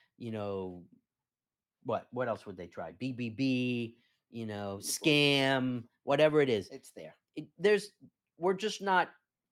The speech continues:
Speaker 1: doing those things. And a lot of these companies that really do a lot, they're heavy advertising. All that heavy advertising is for the, the more, the more, uh, rip-off capability they have, the more they're gonna do it. And they're just gonna,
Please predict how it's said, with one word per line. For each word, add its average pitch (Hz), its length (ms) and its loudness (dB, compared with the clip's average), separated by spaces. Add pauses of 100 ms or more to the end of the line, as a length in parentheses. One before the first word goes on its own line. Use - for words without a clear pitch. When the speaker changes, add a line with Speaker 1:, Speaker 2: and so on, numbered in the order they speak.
(460)
Speaker 1:
doing 147 400 2
those 117 300 2
things. 87 480 -6 (440)
And 135 300 -2
a 131 80 4
lot 151 180 6
of 170 60 -4
these 165 160 -4
companies 139 480 -4
that 117 260 -2
really 131 380 -4
do 120 400 -4
a 107 80 -6
lot, 110 400 -2
they're 110 120 -2
heavy 123 360 -4
advertising. 127 840 -6 (420)
All 117 140 -4
that 123 200 0
heavy 135 360 -2
advertising 123 760 -4
is 107 180 -12
for 113 540 -2
the, 107 160 -8 (100)
the 120 80 -8
more, 175 340 4 (280)
the 139 60 2
more, 180 440 8
uh, 139 300 8
rip-off 185 640 8
capability 180 720 2
they 143 160 2
have, 180 400 2
the 139 60 0
more 160 280 6
they're 156 140 2
gonna 143 200 -2
do 165 220 -2
it. 165 160 -2
And 135 120 -6
they're 160 100 -2
just 147 220 -10
gonna, 143 300 -4